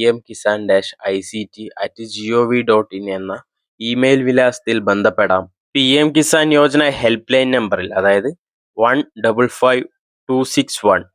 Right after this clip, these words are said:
അല്ലെങ്കിൽ വൺ എയ്റ്റ് സീറോ സീറോ വൺ വൺ ഫൈവ് ഫൈവ് ടു സിക്സ് അല്ലെങ്കിൽ സീറോ ഡബിൾ വൺ ടു ഡബിൾ ത്രീ എയ്റ്റ് വൺ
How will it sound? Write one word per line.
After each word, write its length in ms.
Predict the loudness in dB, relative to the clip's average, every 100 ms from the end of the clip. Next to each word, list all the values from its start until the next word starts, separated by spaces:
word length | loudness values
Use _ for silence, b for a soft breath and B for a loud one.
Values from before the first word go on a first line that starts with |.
| -8
അല്ലെങ്കിൽ 420 | -2 0 2 0 -2 _ _
വൺ 200 | 0 0 0 -6 _ -4
എയ്റ്റ് 260 | -2 -2 _
സീറോ 380 | -6 0 2 2 -2 _ _ -12
സീറോ 260 | -4 -2 -2 -6 _ _
വൺ 220 | 0 0 0 -8 _
വൺ 200 | -2 -2 -4 _ _ _
ഫൈവ് 240 | 0 0 -2 _
ഫൈവ് 240 | 0 0 -2 _ _ -10
ടു 120 | -10
സിക്സ് 380 | -8 -12 -12 -16 -16 _ _ _ _
അല്ലെങ്കിൽ 400 | 0 0 2 0 -2 _ -16
സീറോ 400 | -6 2 4 4 0 -2
ഡബിൾ 260 | -2 2 2
വൺ 160 | 2 0 -8 _ _ _ _ _ _ -4
ടു 100 | 0 0 -4 _ -2
ഡബിൾ 240 | 0 2 0
ത്രീ 220 | 0 0 -2 -6 _ _ _ -2
എയ്റ്റ് 360 | -2 -2 0
വൺ 160 | 2